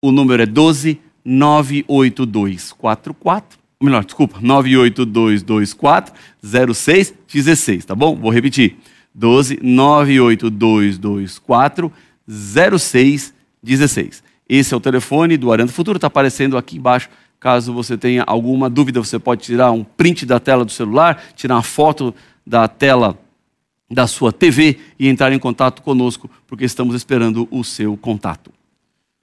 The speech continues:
Vamos seguir um pouquinho em nosso tema, porque temos coisas importantes pra ver. A vitória que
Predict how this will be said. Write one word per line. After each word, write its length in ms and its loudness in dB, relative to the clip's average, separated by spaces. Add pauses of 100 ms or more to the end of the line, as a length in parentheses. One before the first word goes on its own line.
(540)
Vamos 400 4
seguir 380 2
um 80 0
pouquinho 520 2 (320)
em 140 0
nosso 280 0
tema, 260 2
porque 180 -4
temos 240 0
coisas 220 0
importantes 800 0
pra 160 0
ver. 260 2 (920)
A 120 0
vitória 640 0 (540)
que 220 -8